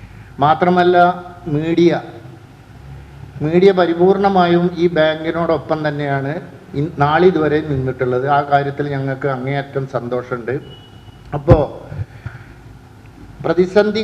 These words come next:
ഘട്ടങ്ങളിൽ പോലും ബാങ്കിനെ സ്നേഹിച്ചും ബാങ്കിൻ്റെ അഭ്യു-, ഉന്നമനത്തിന് വേണ്ടിയിട്ട് ആഗ്രഹിച്ചും ബാങ്കിനോടൊപ്പം നിന്ന ആളുകളുടെ ഒരു കൂട്ടായ്മ സംഘടിപ്പിക്കുക,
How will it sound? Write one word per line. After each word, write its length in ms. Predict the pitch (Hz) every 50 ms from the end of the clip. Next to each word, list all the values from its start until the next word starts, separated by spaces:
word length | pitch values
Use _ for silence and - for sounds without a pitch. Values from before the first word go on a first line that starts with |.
| 196 196
ഘട്ടങ്ങളിൽ 600 | 180 185 - 196 185 190 190 185 190 190 190 190 190 170
പോലും 400 | 175 165 160 160 160 160 165 165 170 175 - - - - - - - - - - - - - 147 139
ബാങ്കിനെ 520 | 147 151 160 160 165 170 175 180 190 190 190 190 - - - - -
സ്നേഹിച്ചും 680 | - 151 160 165 170 170 175 175 175 - 170 175 180 185 180 - - 143
ബാങ്കിൻ്റെ 500 | 151 156 160 165 165 170 175 170 180 175 160 143
അഭ്യു-, 500 | 143 143 143 - - 170 180 180 175 180 - 170 160 156
ഉന്നമനത്തിന് 720 | 151 160 175 180 180 180 180 180 175 180 - 180 175 180 175
വേണ്ടിയിട്ട് 520 | 175 160 160 - 156 160 151 - - 160 170 165 139 139 143
ആഗ്രഹിച്ചും 640 | 147 143 143 156 160 160 151 156 151 - 160 160 165 175 170 - - - - - - - - - - 139
ബാങ്കിനോടൊപ്പം 640 | 143 147 156 160 160 165 170 170 165 170 170 165
നിന്ന 220 | 160 160 160 156 143 139 143 143
ആളുകളുടെ 540 | 147 156 160 156 160 160 156 160 156 165 165 160
ഒരു 100 | 151 160 156 - - -
കൂട്ടായ്മ 640 | 143 143 151 156 147 - 165 165 165 160 160 165 160 165 - - - - - - - - - - - - -
സംഘടിപ്പിക്കുക, 760 | 147 143 143 143 147 151 143 139 139 143 131 - 143 143 143